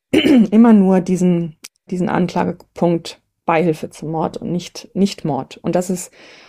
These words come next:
eine Konstruktion, die sich durch die gesamte Nachkriegsjustiz zieht. Und wie man auch damit erklären kann, dass natürlich auch an Justiz Menschen, viele Menschen saßen in der Justiz, in den Staatsanwaltschaften, in, auf den, auf den Richtersesseln,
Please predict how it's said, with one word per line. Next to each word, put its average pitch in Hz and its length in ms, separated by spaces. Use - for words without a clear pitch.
eine 175 200
Konstruktion, 190 720
die 180 120
sich 170 180
durch 160 180
die - 100
gesamte 175 400
Nachkriegsjustiz 202 1120
zieht. - 480
Und 196 460
wie 196 100
man 185 220
auch 220 260
damit 220 280
erklären 196 440
kann, 190 220
dass 196 200
natürlich 190 460
auch 156 140
an - 120
Justiz - 640
Menschen, 175 580
viele 226 220
Menschen - 340
saßen - 360
in 175 60
der 139 100
Justiz, - 360
in 170 60
den 175 100
Staatsanwaltschaften, 156 880
in, - 140
auf 147 100
den, 160 320
auf 147 140
den 170 140
Richtersesseln, 165 1040